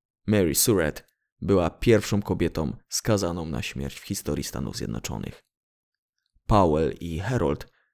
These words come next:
przez jakiś czas dusili się, zwisając na linię, która nie przerwała ich kręgów. Ich publiczna egzekucja przeszła do historii.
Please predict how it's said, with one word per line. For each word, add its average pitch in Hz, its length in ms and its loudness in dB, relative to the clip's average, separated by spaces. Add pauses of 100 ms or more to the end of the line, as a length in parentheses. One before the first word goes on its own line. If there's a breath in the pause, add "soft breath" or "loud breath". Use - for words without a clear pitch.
(140)
przez 107 180 0
jakiś 101 300 -2
czas - 380 -4
dusili 104 540 0
się, - 220 -4
zwisając 90 520 -2
na 87 80 -4
linię, 92 280 0
która 87 280 -4
nie - 200 2
przerwała 71 580 -2
ich - 140 -10
kręgów. - 500 -6 (500 soft breath)
Ich - 400 0 (200)
publiczna 120 440 2
egzekucja 90 760 -4 (280)
przeszła - 280 -2
do - 100 -4
historii. - 600 -6